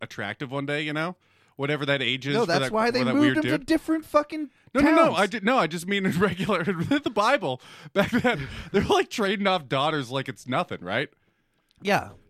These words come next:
Speaker 1: Do you
Speaker 2: of
Speaker 1: think
Speaker 2: course.
Speaker 1: one guy had, like, there was, like,
Speaker 2: Their
Speaker 1: a trading
Speaker 2: property.
Speaker 1: card, so you get, like, three of them?
Speaker 2: We've already talked about this with,
Speaker 1: I guess
Speaker 2: uh,
Speaker 1: you had to marry 'em all.
Speaker 2: remember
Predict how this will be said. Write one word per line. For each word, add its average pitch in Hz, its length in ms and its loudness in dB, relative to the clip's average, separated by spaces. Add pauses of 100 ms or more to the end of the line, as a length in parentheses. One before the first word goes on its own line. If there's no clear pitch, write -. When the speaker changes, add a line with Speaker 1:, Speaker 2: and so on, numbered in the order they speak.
Speaker 1:
Do 175 60 0
you - 20 4
Speaker 2:
of 175 60 2
Speaker 1:
think 277 180 2
Speaker 2:
course. 127 100 -2
Speaker 1:
one 190 200 2
guy 175 240 2
had, 170 200 0
like, 156 220 0
there 151 80 -4
was, 143 80 -2
like, 151 100 -2
Speaker 2:
Their 135 80 -2
Speaker 1:
a - 20 -6
trading 175 320 2
Speaker 2:
property. 123 180 0
Speaker 1:
card, 98 60 -8
so 127 40 -4
you 139 60 -4
get, 151 160 -4
like, 156 180 -4
three 190 240 -2
of 127 80 -2
them? 120 260 -2 (680)
Speaker 2:
We've 240 240 -4
already 320 220 2
talked 311 320 -2
about 170 260 -2
this 156 280 -6
with, 202 280 -2
Speaker 1:
I - 60 -2
guess 214 80 6
Speaker 2:
uh, 196 120 2
Speaker 1:
you 294 60 2
had 285 60 -2
to 202 80 2
marry 120 360 0
'em 95 100 -4
all. 90 200 -4
Speaker 2:
remember 311 440 0